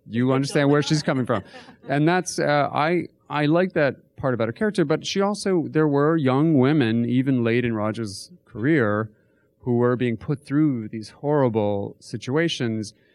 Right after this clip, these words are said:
And the other women, Megan and Gretchen,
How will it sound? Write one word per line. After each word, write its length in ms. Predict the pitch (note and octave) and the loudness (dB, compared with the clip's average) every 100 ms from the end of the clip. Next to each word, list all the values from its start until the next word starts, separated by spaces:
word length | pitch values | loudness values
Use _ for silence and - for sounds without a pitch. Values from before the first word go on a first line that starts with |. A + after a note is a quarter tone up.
| _ _ _ - | _ _ _ -6
And 480 | C3+ B2+ A#2+ A#2+ - _ _ _ - | -2 0 0 -2 -6 _ _ _ -6
the 120 | D#3 | -2
other 200 | F3 C4+ | 0 2
women, 420 | F#3 D3 C3+ B2+ | 2 2 2 0
Megan 500 | B2 C3+ C#3+ C#3 B2 | 0 0 0 -2 -2
and 460 | G#2 G#2+ G#2+ G#2 G2+ _ | -4 -4 -4 -6 -10 _
Gretchen, 520 | - E3 - A#2+ A2 | -6 -6 -4 -4 -4